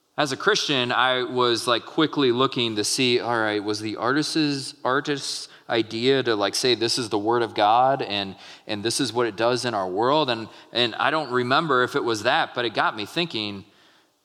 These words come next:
man, this is oftentimes how the word of God has been used. I mean, you don't have to make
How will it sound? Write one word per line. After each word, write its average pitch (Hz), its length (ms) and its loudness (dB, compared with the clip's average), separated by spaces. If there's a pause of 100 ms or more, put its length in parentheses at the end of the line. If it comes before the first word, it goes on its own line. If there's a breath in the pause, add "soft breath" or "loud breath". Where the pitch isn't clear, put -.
(300)
man, 127 300 -2
this 147 240 0
is 127 460 -2
oftentimes 120 720 0
how 117 300 2
the 101 120 -6
word 104 220 -2
of 95 100 -6
God 98 240 2
has 95 320 -4
been 85 200 -12
used. 87 640 -10 (2750)
I 123 80 2
mean, 127 300 -2 (320)
you 139 240 -4
don't 190 240 0
have 139 400 -4
to 113 180 -2
make 120 320 -2